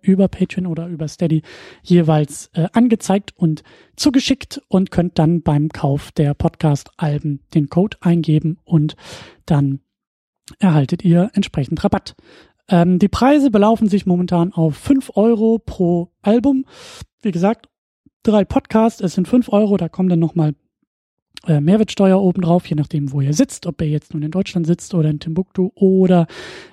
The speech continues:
irgendwo in Australien. Das weiß man ja alles nicht bei diesem Internet. Das regelt dann alles Bandcamp. Und, äh, ich glaube, das sind auch erstmal soweit die wichtigsten Infos. Es sind auch nochmal die jeweiligen Beschreibungen und Infos dann jeweils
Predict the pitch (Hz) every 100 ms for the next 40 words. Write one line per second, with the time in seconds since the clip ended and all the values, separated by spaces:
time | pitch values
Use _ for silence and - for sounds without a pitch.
0 | _ 180 165 160 160 156 165 185 160 156
1 | - 175 202 202 170 - 170 - 175 175
2 | 165 160 170 180 165 160 165 160 156 160
3 | - - 151 - _ - 160 156 160 160
4 | 147 139 - 190 226 208 220 214 - -
5 | - - - _ _ - 165 160 160 151
6 | - - 151 147 175 - - 147 160 190
7 | 175 160 196 190 180 170 - 160 160 160
8 | - 160 156 - - 220 - 262 285 294
9 | - - - 196 - 175 165 165 165 -
10 | - - - _ - 160 165 170 165 160
11 | 147 - 160 175 160 160 175 - 160 -
12 | 147 147 151 151